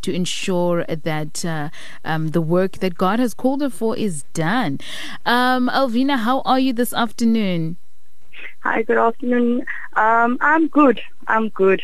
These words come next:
Speaker 2: I have
Speaker 1: Mm.
Speaker 2: no complaints. <laughs>
Speaker 1: <laughs> That's good to hear. It's always good to hear someone saying that.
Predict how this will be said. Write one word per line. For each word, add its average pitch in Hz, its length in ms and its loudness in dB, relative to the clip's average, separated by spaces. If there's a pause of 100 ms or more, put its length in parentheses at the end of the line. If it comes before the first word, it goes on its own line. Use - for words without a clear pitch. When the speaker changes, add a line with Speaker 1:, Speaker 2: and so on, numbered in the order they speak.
Speaker 2:
I 202 380 2
have 196 80 2
Speaker 1:
Mm. 170 160 0
Speaker 2:
no 185 240 6
complaints. 175 760 2
<laughs> 320 140 2 (460)
Speaker 1:
<laughs> - 320 -2
That's 220 240 2
good 254 240 2
to 311 120 4
hear. 294 260 4
It's 294 100 -2
always 330 260 -2
good 302 200 0
to 294 100 0
hear 277 160 0
someone 269 460 2
saying 254 320 -2
that. 226 200 2